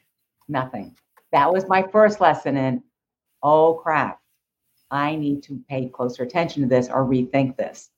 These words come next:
Here's the good news. Video views, one dollar a day works. You can't go low, less than a dollar. You can do a dollar a day. You can do two dollars a day. Not a big risk.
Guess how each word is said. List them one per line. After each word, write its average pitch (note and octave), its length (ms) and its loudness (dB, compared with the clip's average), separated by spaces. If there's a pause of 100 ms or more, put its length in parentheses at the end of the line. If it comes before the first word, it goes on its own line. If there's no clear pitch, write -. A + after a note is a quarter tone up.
(480)
Here's A#3 200 6
the A3+ 80 4
good B3+ 200 8
news. D3+ 360 2 (800)
Video F#3 340 4
views, C#4 460 2 (220)
one C3+ 240 -2
dollar F#3+ 380 6
a G#3+ 40 0
day A3 160 2
works. A3 520 0 (1200)
You B2+ 80 -12
can't G3+ 200 0
go B3 80 4
low, A#3+ 240 6
less G#3 280 0
than G3+ 80 -6
a G3 80 -2
dollar. F3+ 380 2
You E3+ 160 -10
can F3+ 100 -6
do D#3+ 120 -2
a - 40 -4
dollar F3 300 4
a - 20 -2
day. A3 240 4
You G3+ 60 -2
can D3+ 100 -8
do C3+ 100 -4
two E3 160 -8
dollars F#3+ 420 0
a F#3+ 40 -4
day. G#3+ 540 0 (1400)
Not C3+ 240 0
a - 20 0
big G#3 220 0
risk. A#3 400 4